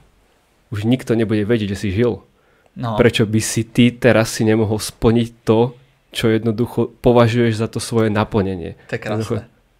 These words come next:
Speaker 1: o tri, a je to tak, keď si zoberieš. Keď, samozrejme, pokiaľ je ten tvoj cieľ, uh, byť to, aby si ťa pamätali, tak aj tak proste musíš ísť z toho komfortu. Aj tak jednoducho musíš ísť cez ten hejt a cez ten odpor.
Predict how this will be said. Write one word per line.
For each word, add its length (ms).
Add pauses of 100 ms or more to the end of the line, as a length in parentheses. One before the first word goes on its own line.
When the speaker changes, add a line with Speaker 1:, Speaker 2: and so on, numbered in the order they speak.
(140)
Speaker 1:
o 120
tri, 220
a 120
je 100
to 100
tak, 200
keď 100
si 80
zoberieš. 320 (600)
Keď, 140 (280)
samozrejme, 520
pokiaľ 280
je 80
ten 120
tvoj 200
cieľ, 400 (840)
uh, 360
byť 320
to, 140
aby 100
si 140
ťa 80
pamätali, 580 (240)
tak 200
aj 180
tak 140
proste 260
musíš 320
ísť 80
z 80
toho 160
komfortu. 580
Aj 140
tak 180
jednoducho 380
musíš 320
ísť 160
cez 160
ten 160
hejt 260
a 80
cez 140
ten 160
odpor. 480